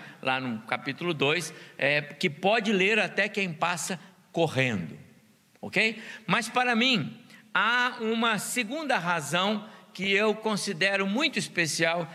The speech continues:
neste capítulo três de Filipenses e tem um valor muito especial, muito especial para mim em particular.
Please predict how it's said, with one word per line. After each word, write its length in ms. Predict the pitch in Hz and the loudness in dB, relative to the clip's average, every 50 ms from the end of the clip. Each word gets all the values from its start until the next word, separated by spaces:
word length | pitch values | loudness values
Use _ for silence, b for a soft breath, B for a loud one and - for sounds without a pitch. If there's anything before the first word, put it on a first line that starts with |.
| B B - | B B 0
neste 420 | 156 165 165 175 165 - - 175 | 2 2 2 2 2 0 -4 -4
capítulo 680 | 143 - 175 165 165 - 180 165 156 - 170 147 147 147 | -4 -2 -4 -4 -2 0 0 0 2 2 2 2 2 2
três 500 | 147 - 185 175 175 175 170 175 156 139 | 2 2 2 4 4 4 2 0 0 -2
de 140 | 147 170 156 | -4 -6 -6
Filipenses 840 | - - 175 180 208 208 - 196 180 175 190 180 185 196 175 156 | -2 -2 -2 -2 -2 -2 0 2 2 2 2 0 -4 -6 -8 -8
e 80 | 185 190 | -8 -6
tem 260 | - - 170 165 165 | -2 0 0 0 0
um 140 | 175 175 170 | 0 -2 -2
valor 420 | 160 175 156 156 160 165 165 165 165 B B B B | 0 0 0 2 2 2 2 2 0 B B B B
muito 200 | - 180 196 185 | -2 -2 -2 -2
especial, 520 | - - 196 180 151 - - 160 165 160 160 - | -2 -2 -2 0 0 0 0 0 0 0 -2 -4
muito 180 | - 143 147 143 | -4 -4 -2 -4
especial 440 | - - - 175 151 - 170 175 | -4 -4 -2 -2 0 0 -2 -2
para 240 | 151 151 175 175 175 | 0 0 0 2 2
mim 180 | 165 165 165 165 | 2 2 0 0
em 60 | 170 | 0
particular. 840 | 165 170 165 160 151 - - 196 180 147 123 101 82 - - B | 0 0 0 0 -2 -6 -4 0 2 2 2 0 -4 -10 -14 B